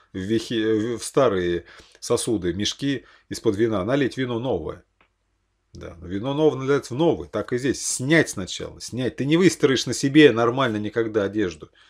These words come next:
А в древности там еще об камни на речке ее колошматили, да, терли, да, снимаешь с себя,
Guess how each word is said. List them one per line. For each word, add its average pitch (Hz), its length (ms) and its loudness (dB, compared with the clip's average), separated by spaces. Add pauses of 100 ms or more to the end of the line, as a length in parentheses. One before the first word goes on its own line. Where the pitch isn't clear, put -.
(800)
А 85 220 -8
в 80 80 -12
древности 104 440 2
там 90 120 -6
еще 104 200 0
об 104 100 4
камни 139 480 6 (120)
на 113 120 2
речке 110 380 2
ее 92 240 -2
колошматили, 104 800 0
да, 87 380 -8 (120)
терли, 135 500 6 (420)
да, 82 180 -6
снимаешь 123 560 0
с - 60 -4
себя, 85 360 -10